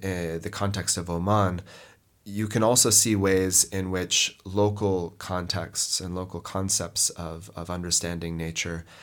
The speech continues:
have, uh, syncretized with these more global, uh, perceptions. So this might be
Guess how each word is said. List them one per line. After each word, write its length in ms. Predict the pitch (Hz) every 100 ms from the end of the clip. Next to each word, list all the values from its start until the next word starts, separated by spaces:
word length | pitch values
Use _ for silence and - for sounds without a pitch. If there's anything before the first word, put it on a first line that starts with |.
| -
have, 600 | - - 95 90 87 82 - _ -
uh, 280 | 80 73 71
syncretized 920 | - 135 127 113 85 85 - - - - - - - -
with 480 | 98 92 104 - -
these 600 | 98 98 90 85 85 - - -
more 220 | 98 92
global, 600 | 90 95 92 87 78 73 -
uh, 300 | - - - -
perceptions. 720 | 101 101 85 - - 90 - - - - -
So 340 | - 101 92
this 240 | 98 -
might 200 | 98 87
be 400 | 90 90 87 87